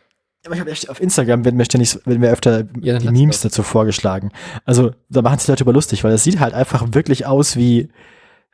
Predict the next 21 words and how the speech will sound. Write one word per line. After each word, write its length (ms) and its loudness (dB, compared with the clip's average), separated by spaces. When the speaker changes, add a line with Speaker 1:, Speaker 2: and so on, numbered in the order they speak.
Speaker 1:
also 140 2
da 40 0
gibt's 120 -6
das 140 -2
ein 80 -2
Bild, 200 2
wo, 160 0
wo 80 0
Neil 200 2
deGrasse 360 2
Tyson 380 0
und 140 -6
Mark 180 2
Zuckerberg 400 0
dann 100 0
da 80 2
so 100 -2
stehen 380 0
und 200 -10
irgendwie 200 0
dann 300 0